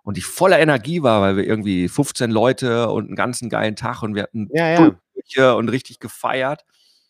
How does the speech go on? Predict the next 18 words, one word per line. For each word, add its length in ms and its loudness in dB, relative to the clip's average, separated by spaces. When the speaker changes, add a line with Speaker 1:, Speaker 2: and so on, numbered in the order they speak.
Speaker 1:
Und 120 -14
dachte, 240 -16
„Ja, 280 -16
geile 280 0
Energie, 360 -8
aber 160 -6
warum 200 -6
passiert 340 -10
das 120 -10
nur 120 -4
einmal 240 -2
im 80 -4
Jahr?“ 220 4
Und 100 -4
ich 120 -12
so, 120 -12
„Ja, 180 -10
fuck, 220 -16